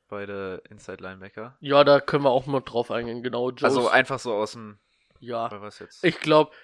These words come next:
Speaker 2: der, der rote Faden, den haben wir eh verloren, also jetzt
Speaker 1: <laughs>
Speaker 2: schmeißen wir hier einfach, was so einem einfällt. Äh, ja, Joe Schobert ist zu den Jaguars gegangen und
Speaker 1: Mhm.
Speaker 2: Christian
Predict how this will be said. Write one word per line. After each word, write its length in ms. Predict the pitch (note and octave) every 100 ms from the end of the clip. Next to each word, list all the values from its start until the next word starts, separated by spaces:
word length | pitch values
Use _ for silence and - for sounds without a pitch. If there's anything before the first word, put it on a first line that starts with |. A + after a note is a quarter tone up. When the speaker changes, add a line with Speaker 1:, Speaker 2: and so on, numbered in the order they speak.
| _ -
Speaker 2:
der, 180 | D#3 D3+
der 120 | D3+
rote 280 | C#3+ D#3 D3+
Faden, 300 | - D3+ D3+
den 160 | D3
haben 140 | C#3+ C#3+
wir 60 |
eh 120 | C#3+ D#3+
verloren, 440 | D#3 D3+ D3+ D3
also 200 | C#3 C3
jetzt 160 | C#3+ C#3
Speaker 1:
<laughs> 380 | D3 C#3+ D#3 D#3
Speaker 2:
schmeißen 20 |
wir 60 | C#3+
hier 220 | D3 C3+
einfach, 260 | C#3+ D3+ D#3
was 160 | D3 -
so 120 | C#3+
einem 240 | C#3 D3
einfällt. 480 | B2 C3 C#3 - A#2+ _ - - -
Äh, 180 | D3 D3
ja, 140 | C#3+
Joe 320 | C#3+ C3+ D#3
Schobert 500 | D3 - F3+ G3+ A3
ist 280 | - - -
zu 100 | -
den 180 | D#3+ D3
Jaguars 420 | B2+ E3+ G#3 -
gegangen 380 | - G#3+ A3 C#4
und 340 | F#4+ D3+ D#3+ D#3
Speaker 1:
Mhm. 40 |
Speaker 2:
Christian 520 | D3 - D#3+ - D#3